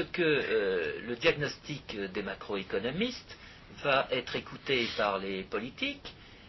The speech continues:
les macroéconomistes disant aux politiques, « Eh bien, voilà les moyens que vous devez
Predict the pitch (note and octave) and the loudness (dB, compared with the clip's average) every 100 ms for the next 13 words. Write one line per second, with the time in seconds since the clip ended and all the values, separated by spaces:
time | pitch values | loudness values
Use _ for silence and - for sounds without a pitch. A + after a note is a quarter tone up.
0 | - - A#2 B2+ C#3+ C3+ - B2+ E3+ A2+ | -20 -10 -6 -4 -4 -4 0 0 2 4
1 | A2+ D#3+ B3 - A#2+ A2+ C3+ A#2+ A#2+ A#2 | 4 2 0 -2 -4 -4 -4 0 2 2
2 | G#2+ - G2+ G2+ - A#3 C4 - - B2 | -2 -2 -2 -2 -4 -4 -4 -8 -10 -6
3 | A2+ D#3 G#3+ A#3+ F#2+ A#2 C3 D#3 A2+ A2 | 0 2 2 0 -4 2 4 4 2 2
4 | C3 C3+ C#3 A2+ - F#2+ G#2+ G#2+ G2 G2+ | 0 2 0 -2 -4 -8 -4 -4 0 0
5 | F#2+ | 0